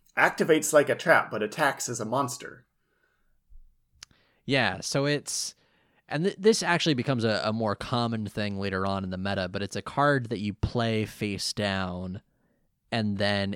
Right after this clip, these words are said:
Speaker 2: it can be flip summoned, basically. So it is activated exactly like you said, in the same way as a trap, but then when it is activated, it effectively summons itself as a monster.
Speaker 1: Yeah,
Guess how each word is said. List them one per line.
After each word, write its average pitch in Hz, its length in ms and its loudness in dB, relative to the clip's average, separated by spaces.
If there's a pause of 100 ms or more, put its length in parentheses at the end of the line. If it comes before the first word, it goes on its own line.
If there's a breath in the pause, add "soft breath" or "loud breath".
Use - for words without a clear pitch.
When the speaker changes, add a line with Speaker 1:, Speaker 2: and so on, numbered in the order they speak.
(140)
Speaker 2:
it 110 260 -6
can 98 280 -4
be 98 580 -4 (500)
flip - 420 -8
summoned, 156 540 0
basically. 170 640 -2
So - 340 -2
it 127 180 -4
is 110 200 -2
activated 101 800 -2 (360)
exactly 110 380 0
like 92 140 -4
you 101 100 -8
said, 95 200 -6
in 95 60 -10
the 104 80 -4
same 139 240 2
way 120 120 4
as 101 100 0
a 98 40 -2
trap, 95 420 -2
but 110 100 -4
then 101 160 -2
when 101 140 -2
it 92 180 -12
is 151 220 4
activated, 98 680 -2 (300 soft breath)
it 123 120 2
effectively 110 500 2
summons 98 600 -2
itself 92 640 -2
as 95 140 -4
a 101 60 -4
monster. 87 560 -6 (180)
Speaker 1:
Yeah, 123 300 0